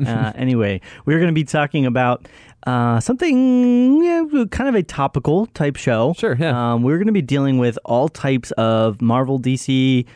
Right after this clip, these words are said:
Speaker 1: um, Disney, Star Wars type related content.
Speaker 2: Yes.
Speaker 1: For our first episode out the get-go.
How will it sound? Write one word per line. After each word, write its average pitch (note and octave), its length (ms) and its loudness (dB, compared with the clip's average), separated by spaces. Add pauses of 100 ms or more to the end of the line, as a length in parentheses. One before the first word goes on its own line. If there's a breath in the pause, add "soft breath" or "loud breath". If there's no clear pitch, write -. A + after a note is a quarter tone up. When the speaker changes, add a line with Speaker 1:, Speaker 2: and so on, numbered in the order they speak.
(220 loud breath)
Speaker 1:
um, G2+ 680 0
Disney, C3 580 0 (120)
Star B2 340 -2
Wars A#2+ 340 0
type - 380 -4
related A2 400 -2
content. A2+ 600 -2
Speaker 2:
Yes. F#2+ 420 -6
Speaker 1:
For A2 160 -6
our G2+ 120 -4
first - 280 -8
episode G#2 480 -4
out F#2 160 -6
the - 80 -12
get-go. F#2+ 560 -4